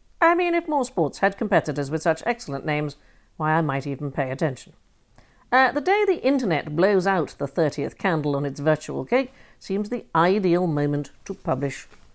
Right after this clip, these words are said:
a book. That ancient invention, a collection of paper which you can take to bed with you without disturbing your circadian rhythms. Here in the U K, we are into our second lockdown.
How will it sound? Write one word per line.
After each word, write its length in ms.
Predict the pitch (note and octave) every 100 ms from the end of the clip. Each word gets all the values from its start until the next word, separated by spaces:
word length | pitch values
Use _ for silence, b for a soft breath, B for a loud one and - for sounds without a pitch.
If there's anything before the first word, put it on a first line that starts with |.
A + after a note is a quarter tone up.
| -
a 80 | E3+
book. 400 | C#3+ C3+ - - - -
That 200 | D3 C#3+ -
ancient 400 | A#3+ C4+ F3+ C3+
invention, 540 | C#3 C#3 D#3+ - D3+ C#3+ b b b
a 100 | C#3+
collection 580 | - C#3+ D#3 - F3 C#3
of 120 | -
paper 420 | D#3+ C#3+ D3+ C#3+ B B
which 180 | - -
you 80 | D#3
can 180 | - D3
take 240 | B3+ C4
to 100 | -
bed 220 | C#3 C#3+
with 80 | C#3+
you 160 | D3 C#3+
without 320 | D3 C#3+ C#3
disturbing 560 | E3 - C#3+ C3 C3+ B2+ -
your 140 | - C#3
circadian 600 | - D#3 D3 C3+ C3+ E3+
rhythms. 380 | G#3 C#3 C3 - - B B B B -
Here 120 | D4
in 100 | E4
the 60 | D4
U 120 | C4+
K, 300 | A#3+ E3 E3
we 120 | E3+
are 160 | D#3+ E3
into 400 | D#3+ E3 D#3 C#3+
our 180 | D3 D3+
second 560 | - D3 - C3 C3 -
lockdown. 580 | C3+ C3+ - - -